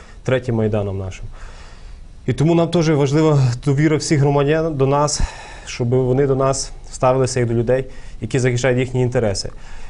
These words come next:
Щоб вирішити це питання між громадськими організаціями, я вважаю, один простий вихід. Це,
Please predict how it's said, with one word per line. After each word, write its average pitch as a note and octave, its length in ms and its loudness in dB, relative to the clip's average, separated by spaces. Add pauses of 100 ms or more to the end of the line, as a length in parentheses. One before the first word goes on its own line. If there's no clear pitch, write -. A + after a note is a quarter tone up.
(140)
Щоб C3 160 -2
вирішити F3+ 360 2
це F#3 120 0
питання F3+ 340 0
між E3+ 120 2
громадськими F3 400 0
організаціями, E3+ 500 2
я C#3 60 2
вважаю, C3+ 360 0
один C#3+ 260 0
простий C#3+ 340 -2
вихід. B2 340 0
Це, C#3 340 0